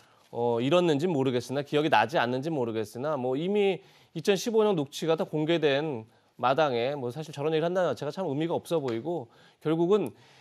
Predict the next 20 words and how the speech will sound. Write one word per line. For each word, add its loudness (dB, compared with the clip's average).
이 2
황무성 2
사장을 2
왜 6
내보내야만 2
했는가가 0
결국은 2
유동규 2
본부장이 0
대장동 4
사업의 4
지배력을 4
갖고 -2
이 -2
사업을 2
주도권을 0
가지고 -2
하기 -4
위함이 2
아닌가, 4